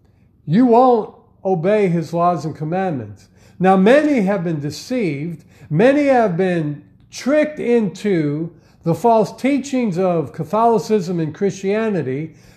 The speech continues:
that you don't need to obey his laws and commandments, where Yahshua himself said in Matthew five seventeen,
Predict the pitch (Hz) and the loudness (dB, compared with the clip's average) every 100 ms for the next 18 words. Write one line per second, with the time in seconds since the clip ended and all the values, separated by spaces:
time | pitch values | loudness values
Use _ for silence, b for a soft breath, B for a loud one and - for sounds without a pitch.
0 | b 131 202 208 214 220 226 220 208 233 | b -2 0 2 0 2 0 0 0 2
1 | 285 294 - 226 208 160 170 165 147 147 | 2 0 -2 0 0 0 -2 0 -2 -4
2 | 110 139 135 131 107 107 117 117 123 143 | -6 -6 -6 -6 -10 -14 -12 -10 -8 -8
3 | 202 185 - _ b b b 175 190 185 | -8 -12 -20 _ b b b 2 4 4
4 | 240 277 254 247 240 208 180 180 - 254 | 2 0 0 2 2 2 -2 -4 -4 0
5 | 254 190 - 247 254 190 160 185 208 202 | 2 0 -2 0 0 0 -2 -2 -4 -4
6 | 170 - 196 214 - 185 160 143 233 247 | -6 -2 0 0 -2 -4 -6 -2 0 0
7 | 214 | 0